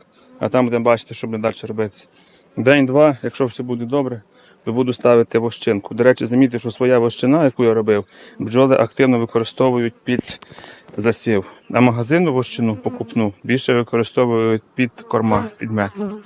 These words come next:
От, отакі от справи. А оту, що я робив сам, подивіться мої минуле відео, де я робив матрицю і робив вощину власну, домашню, зі свого ж воску бджолиного.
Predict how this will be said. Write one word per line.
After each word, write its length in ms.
От, 260
отакі 320
от 140
справи. 380
А 100
оту, 240
що 140
я 260
робив 360
сам, 300
подивіться 480
мої 140
минуле 280
відео, 300
де 80
я 100
робив 200
матрицю 600
і 280
робив 420
вощину 560
власну, 400
домашню, 520
зі 280
свого 280
ж 100
воску 320
бджолиного. 440